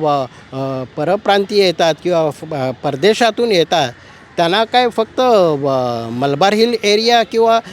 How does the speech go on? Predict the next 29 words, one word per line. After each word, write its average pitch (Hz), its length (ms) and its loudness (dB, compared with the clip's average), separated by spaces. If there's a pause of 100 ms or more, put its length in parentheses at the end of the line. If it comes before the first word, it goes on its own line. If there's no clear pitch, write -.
(160)
अ, 160 60 -8 (600)
मरीन 151 400 0
ड्राईव्ह 233 540 0
दाखवायचा 220 480 0
नाही 202 280 -2
आहे, 135 180 -6
तर 156 60 -4
त्यांना 156 320 -4
शिवाजी 160 360 -4
पार्कला 190 440 0
देखील 180 360 0 (100)
आणलं 143 320 -2
गेलं 135 220 -2
पाहिजे. 117 520 -10 (1200)
धारावी 180 480 0
झोपडपट्टी 190 880 -2 (300)
ही 190 80 -4 (120)
आशिया 202 380 2
खंडातली 202 440 0
सर्वात 180 460 0
मोठी 165 340 -2
झोपडपट्टी, 160 880 -2 (500)
हे 175 140 4
काय 226 340 0
आपला, 208 340 -2 (880)
म-, 139 460 -4
मोटो 151 400 -2
नाही 226 340 0
आहे 139 100 -4